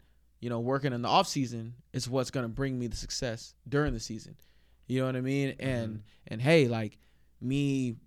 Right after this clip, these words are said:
Speaker 1: building these connections with the people on my team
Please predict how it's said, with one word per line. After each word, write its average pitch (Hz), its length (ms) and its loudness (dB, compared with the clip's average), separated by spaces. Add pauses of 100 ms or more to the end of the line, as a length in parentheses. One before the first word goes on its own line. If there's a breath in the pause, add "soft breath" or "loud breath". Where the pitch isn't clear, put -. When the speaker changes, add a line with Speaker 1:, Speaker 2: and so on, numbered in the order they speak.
(260)
Speaker 1:
building 156 300 6
these 143 180 2
connections 139 600 2
with 120 300 0
the 120 80 -10
people 131 220 -2
on 117 80 -2
my 110 120 -4
team 156 440 0